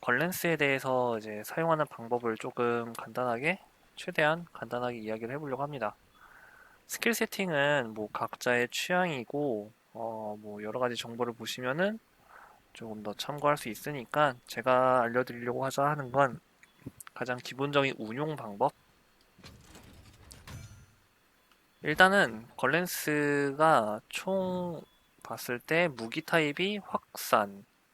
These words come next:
일반, 방사 요런 식으로 되어 있을 거예요. 이렇게 세 가지가 구분이 된다는 거는 전투 스타일이 세 가지가 있다는 이야기인데, 첫 번째 일단 확산형부터 이야기를 할게요.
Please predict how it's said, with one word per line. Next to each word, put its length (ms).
일반, 680
방사 720
요런 240
식으로 640
되어 220
있을 180
거예요. 580
이렇게 240
세 180
가지가 300
구분이 380
된다는 440
거는 380
전투 320
스타일이 400
세 240
가지가 320
있다는 300
이야기인데, 680
첫 140
번째 260
일단 200
확산형부터 640
이야기를 320
할게요. 340